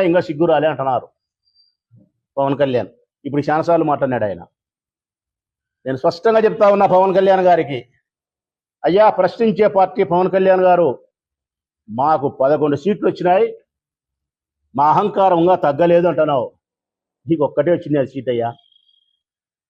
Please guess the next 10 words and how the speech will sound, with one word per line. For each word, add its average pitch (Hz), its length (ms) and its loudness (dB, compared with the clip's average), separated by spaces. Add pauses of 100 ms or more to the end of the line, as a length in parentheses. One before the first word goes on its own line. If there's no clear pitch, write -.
నీకు 143 180 -2
ఒక్కటే 151 320 -2
వచ్చింది 156 260 -4
స్వామి. 139 260 -4 (1700)
మాకు 123 240 -4
పదకొండు 156 440 -2
వస్తే 214 220 0 (380)
నీకు 170 220 2
ఒక్కటే. 202 280 2 (3000)
నీ 185 100 4